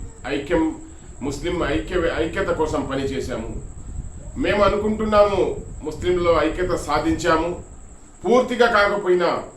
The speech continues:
మేము నలభై ముప్పై శాతం, ఆ, ముస్లింలలో ఐక్యం తీసుకుని వచ్చాము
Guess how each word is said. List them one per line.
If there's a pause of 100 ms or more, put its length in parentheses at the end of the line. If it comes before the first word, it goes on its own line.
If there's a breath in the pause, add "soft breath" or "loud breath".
(300)
మేము
నలభై
ముప్పై
శాతం, (240)
ఆ,
ముస్లింలలో
ఐక్యం
తీసుకుని
వచ్చాము